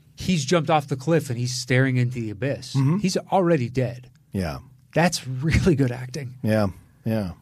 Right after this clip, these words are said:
Speaker 2: I, I don't disagree with you there.
Speaker 1: It's amazing that, you know, he on some level can move on to different parts of my mind because of the, the haunting mania that he conjured in that.
Speaker 2: Mm-hmm.
Speaker 1: I can easily associate that with, with him solely.
Speaker 2: Yeah.
Speaker 1: But he's an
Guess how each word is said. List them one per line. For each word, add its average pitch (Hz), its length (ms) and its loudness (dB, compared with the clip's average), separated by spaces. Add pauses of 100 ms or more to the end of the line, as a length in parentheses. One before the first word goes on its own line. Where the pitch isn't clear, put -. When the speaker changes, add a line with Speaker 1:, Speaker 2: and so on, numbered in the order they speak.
(220)
Speaker 2:
I, 113 260 -8
I 113 40 -4
don't 113 140 -2
disagree 101 280 -4
with 90 120 -4
you 82 60 -2
there. 82 280 0 (180)
Speaker 1:
It's 143 120 -4
amazing 135 460 4
that, 123 160 4 (220)
you 120 120 -2
know, 104 200 -4 (400)
he 123 320 2
on 120 140 2
some 123 180 4
level 113 280 2
can 107 500 -6 (300)
move 123 180 4
on 123 120 4
to 123 60 -4
different 117 260 -4
parts 123 200 -2
of 127 60 -2
my 123 80 2
mind 131 300 2
because 110 300 -4
of 101 120 -8
the, 101 260 -6 (1000)
the 135 60 -4
haunting 127 480 4
mania 117 340 2
that 98 160 -8
he 98 100 -8
conjured 113 380 -4
in 107 140 -6
that. 123 320 -2 (140)
Speaker 2:
Mm-hmm. 107 180 -4
Speaker 1:
I 127 60 0
can 139 100 0
easily 131 320 2
associate 123 460 -2
that 110 160 -10
with, 113 260 -14 (240)
with 151 180 4
him 110 200 -4
solely. - 440 -6 (240)
Speaker 2:
Yeah. 78 300 -4 (380)
Speaker 1:
But 139 100 4
he's 127 80 2
an - 180 -2